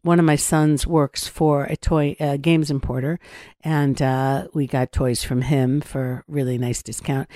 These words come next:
and gave it to the kids living there. Do I know these kids? No. Do I know these soldiers? No. But that's how we repair what the sages said is the cause of the destruction of the simple t-, second temple, which is baseless hatred. And that's just by loving other people,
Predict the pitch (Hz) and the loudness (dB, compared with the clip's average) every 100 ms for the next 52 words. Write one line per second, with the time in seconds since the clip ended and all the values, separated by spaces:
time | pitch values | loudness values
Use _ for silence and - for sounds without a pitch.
0 | - - 143 147 131 131 139 131 - 120 | -20 -8 0 4 2 0 -2 -2 -2 -2
1 | 135 135 139 135 127 135 - _ - 180 | 0 0 2 2 2 -2 -8 _ 4 6
2 | 202 220 233 - 269 247 220 180 170 165 | 8 8 6 6 6 6 6 4 6 6
3 | 165 160 175 208 208 - 185 175 175 170 | 4 2 4 6 4 4 2 4 2 2
4 | 170 156 151 - - - - - 165 156 | 4 4 2 -2 -14 -20 -14 0 0 4
5 | 170 180 - 185 160 160 156 156 - - | 2 2 2 4 4 4 4 4 4 4
6 | 175 156 143 151 - - 160 151 - - | 2 4 2 -2 -6 -2 0 0 -2 -12
7 | - _ _ _ _ - 131 - 165 165 | -18 _ _ _ _ -6 -4 2 4 4
8 | 156 143 - 175 165 156 139 - - - | 2 0 0 0 2 2 -2 -6 -10 -2
9 | 160 156 151 147 147 - 139 - 156 135 | 0 2 -2 -4 -4 -2 -2 -2 -4 -4
10 | - 208 202 175 - - - 247 247 160 | -2 -2 -2 -8 -10 -14 0 2 2 -2
11 | - 131 117 147 143 - 131 - 123 - | -2 -2 -2 -2 -4 -4 -8 -8 -10 -8
12 | 127 - 139 - 139 139 - - - - | -8 -2 -2 0 -2 -2 -4 -18 -20 -18
13 | - - 160 160 170 170 196 190 - 202 | -16 -2 2 4 4 2 0 0 0 0
14 | 190 202 214 226 220 220 185 190 220 214 | 4 4 6 4 4 4 2 2 2 4
15 | 214 190 180 | 4 4 2